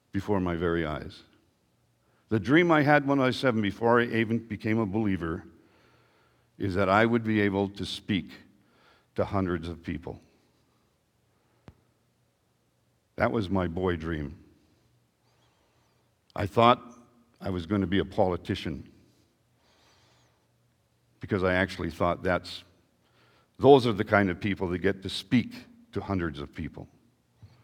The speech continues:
And so for many years, as I was a young lad, I actually thought I would become a politician. I have to tell you, I tried.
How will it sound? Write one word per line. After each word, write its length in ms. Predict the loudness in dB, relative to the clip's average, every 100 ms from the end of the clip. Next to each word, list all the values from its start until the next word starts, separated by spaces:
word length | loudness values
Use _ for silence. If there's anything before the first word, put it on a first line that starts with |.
| _ _ _ _ _ _ _ _ _ _ _ _ _ _ -4
And 200 | -2 0
so 180 | 0 -2
for 240 | 4 4
many 320 | 8 6 6
years, 400 | 6 6 6 4
as 160 | 4 4
I 100 | 4
was 200 | 4 2
a 60 |
young 280 | 4 6 8
lad, 460 | 8 10 8 6 -4 -16 -20 _ _ _ _ _ _ _ 0
I 180 | 2 6
actually 520 | 8 6 6 0 0
thought 320 | 6 6 8
I 80 | 6
would 180 | 4 0
become 360 | -2 0 0
a 40 | 0
politician. 720 | 2 2 0 -2 -6 -8 -12 -16 _ _ _ _ _ _ _ _ _ -2
I 80 | 8
have 200 | 8 6
to 60 |
tell 220 | 4 6 8
you, 80 |
I 60 | 6
tried. 380 | 4 4 4